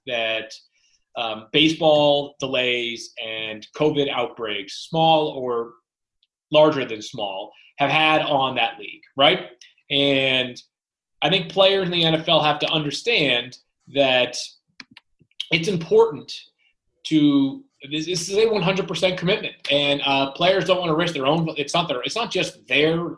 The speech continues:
livelihood or their future, it's, and it may not be N F L players that they're impacting. It really is, in a lot of ways, uh, it could be the family members, it could be people that are extended family members, it could be roommates, friends, you name it. So it's a responsibility that's a lot more than just,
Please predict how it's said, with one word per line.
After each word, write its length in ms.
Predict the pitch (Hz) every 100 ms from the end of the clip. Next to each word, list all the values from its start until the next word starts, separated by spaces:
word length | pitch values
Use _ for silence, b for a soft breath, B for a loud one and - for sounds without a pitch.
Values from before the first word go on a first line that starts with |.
| 131
livelihood 580 | 143 165 160 156 156 127
or 40 |
their 140 | 143
future, 580 | 147 156 160 165 160 160 143
it's, 340 | 123 - - B B B B
and 80 | 170
it 40 |
may 160 | 226 302
not 240 | 277 269
be 360 | 254 254 247 208
N 140 | 220
F 80 | 226
L 140 | 226
players 360 | 170 233 294 190
that 100 | 156
they're 180 | 135 117
impacting. 500 | 117 107 - - - _
It 180 | 156 - 160
really 420 | 233 269 220 175
is, 120 | 160
in 60 | 147
a 40 |
lot 220 | 139 151
of 100 | 143
ways, 500 | 147 151 127 120 120 - b b -
uh, 40 |
it 80 | 139
could 100 | 165
be 60 | 165
the 100 | 165
family 360 | 180 208 180
members, 360 | 127 104 95 98
it 80 | 120
could 100 | 147
be 120 | 151
people 200 | 156 185
that 100 | 175
are 80 | 170
extended 540 | 165 - 208 208 175 165
family 220 | 143 120
members, 400 | 110 - - -
it 80 | -
could 160 | 180 165
be 180 | 170
roommates, 400 | 170 202 160 120
friends, 320 | - 185 147 180
you 140 | 208
name 240 | 196 202
it. 160 | 110 -
So 360 | - 143 139 - b b
it's 140 | 147 233
a 40 |
responsibility 680 | 302 - 233 226 175 202 170
that's 100 | 139
a 60 | 143
lot 280 | 165 170
more 300 | 165 165 151
than 240 | 139 139 131
just, 480 | 139 139 139 -